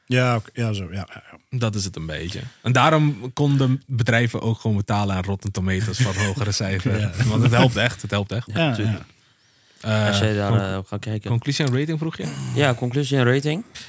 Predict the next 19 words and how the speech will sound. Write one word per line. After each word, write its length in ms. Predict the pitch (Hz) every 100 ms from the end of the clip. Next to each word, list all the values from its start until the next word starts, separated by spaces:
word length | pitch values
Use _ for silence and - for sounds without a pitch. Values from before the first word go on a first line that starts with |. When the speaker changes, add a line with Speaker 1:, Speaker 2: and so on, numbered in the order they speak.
| - _
Speaker 2:
Eh, 240 | 160 156 147
leuk, 320 | 143 190 190
verrassend 480 | - 160 - 170 165
voor 100 | -
het 80 | 143
eerste 240 | 143 -
keer. 380 | 127 135 135 143 -
Eh, 100 | 131 113 110 107 107
n-, 260 | 110 131 - -
daarna 320 | 123 127 113
niet 220 | 123 127
meer. 280 | 110 120 123 -
Eh, 360 | 98 95 110
ook 120 | - 113
geen 200 | 135 131
Speaker 1:
<laughs> 20 |
Speaker 2:
vervolg 300 | 123 127 123
maken. 420 | 117 113 110 117 - - - -
Eh, 380 | 101 95 95